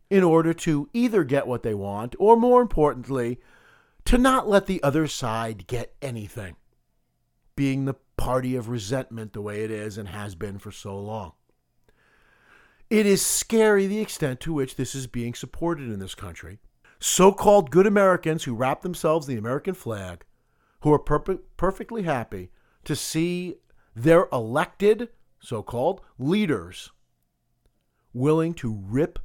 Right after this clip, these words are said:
this country apart in order not to lose, and to watch the media buy into this fa-, obviously false narrative.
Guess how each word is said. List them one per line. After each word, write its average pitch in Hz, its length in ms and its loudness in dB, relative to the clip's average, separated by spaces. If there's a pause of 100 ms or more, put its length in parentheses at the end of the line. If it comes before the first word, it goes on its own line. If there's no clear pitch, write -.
(100)
this 101 260 -10
country 107 680 -12
apart - 560 -10 (640)
in 107 140 -12
order 107 320 -10
not 98 240 -12
to 120 100 -10
lose, 95 500 -12 (760)
and 120 160 -8
to 117 100 -12
watch 104 560 -8 (300)
the 170 140 -2
media 104 640 -6 (340)
buy 127 380 -2
into 143 360 -6
this 87 220 -14
fa-, - 240 -12 (160)
obviously 120 720 -6 (120)
false 101 580 -10
narrative. 127 560 -8